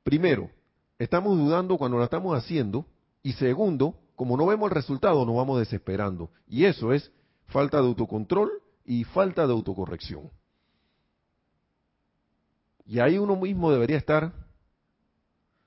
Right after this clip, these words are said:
"Ven acá, esto quiere salir". No, señor, yo no so-, yo solo acepto lo,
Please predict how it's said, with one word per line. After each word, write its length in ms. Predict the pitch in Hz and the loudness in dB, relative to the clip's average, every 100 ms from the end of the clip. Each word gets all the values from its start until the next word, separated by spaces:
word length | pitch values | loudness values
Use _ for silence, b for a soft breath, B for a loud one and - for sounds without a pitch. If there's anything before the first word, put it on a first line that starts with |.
| _ _ _ | _ _ _
"Ven 120 | - 127 | -6 -4
acá, 260 | 131 104 | -2 -6
esto 240 | 127 131 135 | -4 -4 -2
quiere 200 | 139 135 | 0 0
salir". 340 | 110 120 127 | 0 0 -2
No, 260 | - 104 165 | -4 -2 -2
señor, 400 | 170 160 131 101 | 0 -2 0 -2
yo 140 | 101 | -4
no 80 | 135 | -6
so-, 220 | 127 143 120 | -4 -8 -4
yo 140 | 131 | -4
solo 240 | 139 151 | -2 -2
acepto 480 | 143 - 170 - 170 | -2 -2 -6 0 0
lo, 140 | 165 | 0